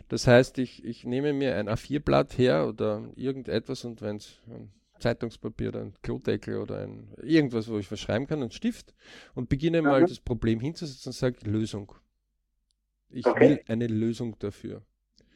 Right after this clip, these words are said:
Speaker 2: Mhm.
Speaker 1: Weil in der Gedankenwelt auch, das wird ja auch von einigen Leuten immer wieder trainiert dazu, <clears throat> äh, es ganz klar ist, äh, wir im B R C haben ja auch dieses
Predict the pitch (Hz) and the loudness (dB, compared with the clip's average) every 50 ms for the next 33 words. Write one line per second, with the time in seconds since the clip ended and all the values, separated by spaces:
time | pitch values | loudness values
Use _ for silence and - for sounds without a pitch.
0 | _ _ - - - - - - - - - - - 339 214 208 - - _ _ | _ _ -20 -20 -20 -20 -20 -10 0 2 2 4 6 4 4 2 -2 -14 _ _
1 | - 107 104 98 95 - 113 120 - 190 202 208 208 180 151 131 127 117 120 113 | -6 -2 0 2 2 2 2 0 0 0 -2 -2 -2 -4 0 2 2 4 6 6
2 | 110 101 101 107 - 135 120 127 127 131 127 - - 101 98 101 131 170 - - | 6 4 4 2 -2 0 2 4 4 4 2 2 2 2 4 4 2 0 -2 -4
3 | - 117 - - 113 104 - 107 87 - - - - - - 101 107 104 - _ | -10 -14 -10 -8 -8 -6 -4 -6 -4 -6 -6 -8 -10 -14 -14 -14 -14 -14 -18 _
4 | _ _ _ _ _ _ - - 110 104 110 110 113 110 104 98 - - 110 110 | _ _ _ _ _ _ -16 -12 -10 -8 -6 -4 -2 0 2 2 2 0 0 0
5 | 110 110 110 110 117 110 - 113 113 113 127 139 139 139 120 - 147 147 - - | 2 4 4 4 2 2 2 2 4 4 4 2 2 -2 -4 -2 -4 -4 -4 -8
6 | _ _ _ _ - 165 165 175 151 110 107 - _ _ - - 131 131 131 123 | _ _ _ _ 0 4 4 4 4 2 -2 -12 _ _ -8 -2 0 2 2 0
7 | - - 127 123 - - 131 127 - - 101 95 98 113 147 - - _ _ _ | 0 -2 -4 0 2 2 2 2 0 0 0 2 4 4 4 2 0 _ _ _
8 | - - - - - _ _ _ _ - - - 117 113 110 110 127 131 120 - | -20 -20 -20 -20 -20 _ _ _ _ -6 -2 2 2 2 6 6 6 6 6 6
9 | 117 110 104 - - 117 117 123 117 110 104 98 95 107 - - - 123 113 107 | 6 6 6 4 2 2 2 2 2 0 0 0 -2 -2 -4 -4 -4 -4 0 0
10 | 117 107 - - - | 0 0 -2 -6 -12